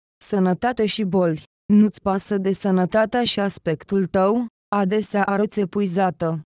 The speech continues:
Tu ajungi la epuizare prin exces de muncă pentru alții,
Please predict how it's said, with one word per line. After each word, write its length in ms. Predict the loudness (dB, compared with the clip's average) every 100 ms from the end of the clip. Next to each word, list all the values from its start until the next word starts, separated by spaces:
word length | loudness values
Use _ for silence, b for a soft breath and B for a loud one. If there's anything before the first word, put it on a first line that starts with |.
| -4
Tu 140 | 0
ajungi 480 | 0 0 0 0 0
la 140 | 0
epuizare 640 | 0 0 -2 0 0 0
prin 280 | -2 0 2
exces 460 | 2 -2 -2 -2 0
de 120 | 2
muncă 420 | 4 4 4 2
pentru 400 | -2 -2 -2 0
alții, 540 | 0 -2 -2 0 0